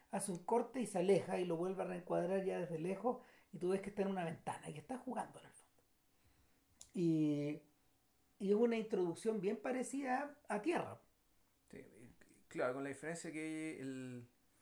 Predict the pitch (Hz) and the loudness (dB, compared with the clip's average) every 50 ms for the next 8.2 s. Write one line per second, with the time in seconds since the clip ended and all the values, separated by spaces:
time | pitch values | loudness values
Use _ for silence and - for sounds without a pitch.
0 | _ _ _ _ - - 127 123 151 165 165 - - - 135 - - - 123 123 | _ _ _ _ -12 -12 -10 -10 -10 -10 -10 -10 -10 -10 -10 -10 -8 -6 -6 -4
1 | 143 160 165 160 151 147 151 151 139 147 - - 143 - - - 151 165 185 180 | -4 -4 -6 -6 -6 -6 -6 -6 -6 -6 -8 -8 -10 -12 -10 -6 -4 -2 -2 -2
2 | 170 170 - 180 175 196 170 156 131 127 151 165 165 170 165 - 185 180 175 - | -2 -4 -6 -6 -6 -4 -4 -4 -2 -2 -2 -2 -4 -6 -8 -8 -10 -10 -10 -8
3 | - 165 160 180 190 165 143 143 139 139 131 120 120 - - 135 139 - 170 - | -6 -6 -4 -4 -4 -4 -4 -4 -4 -4 -6 -6 -8 -10 -10 -12 -10 -10 -12 -12
4 | 175 170 160 151 143 - - 160 156 - - - 156 175 - - - _ _ _ | -8 -6 -6 -6 -6 -8 -10 -10 -10 -12 -12 -12 -12 -12 -12 -14 -20 _ _ _
5 | _ _ _ _ _ _ _ - 120 - - - 151 - - 151 139 139 151 156 | _ _ _ _ _ _ _ -16 -16 -10 -4 -2 -2 -2 -2 -2 -2 -2 -2 -2
6 | 147 165 180 190 190 - - - - 165 165 - 185 160 147 147 170 165 170 156 | -4 -4 -4 -6 -6 -8 -8 -8 -8 -8 -6 -8 -8 -8 -8 -8 -6 -6 -6 -6
7 | 165 160 139 131 - - 127 120 143 185 202 220 214 196 - - 165 202 - - | -6 -6 -8 -10 -12 -12 -8 -4 -4 -2 -2 -2 -4 -4 -2 0 0 0 0 0
8 | - - 143 - | -2 -4 -4 -2